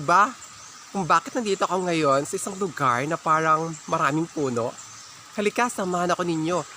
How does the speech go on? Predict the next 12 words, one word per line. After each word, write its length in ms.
at 160
tuklasin 400
natin 400
kung 240
ano 320
ang 160
mayroon 240
dito 320
sa 160
lugar 240
nito. 240
Kaya, 240